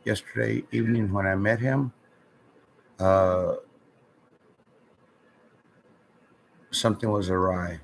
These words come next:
We'll just put it that way. And, uh, yeah, so maybe that continued into today. That's all I can say.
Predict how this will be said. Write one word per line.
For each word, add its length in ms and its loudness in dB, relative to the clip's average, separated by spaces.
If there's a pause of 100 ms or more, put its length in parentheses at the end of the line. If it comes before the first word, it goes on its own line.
We'll 120 -4
just 260 -10
put 100 -8
it 100 -10
that 220 -2
way. 140 -6 (1080)
And, 400 -2
uh, 480 -4 (1900)
yeah, 280 0
so 420 0
maybe 300 0
that 220 0 (180)
continued 560 -2
into 320 -4
today. 460 -4 (200)
That's 200 -8
all 100 2
I 100 0
can 120 -10
say. 240 -8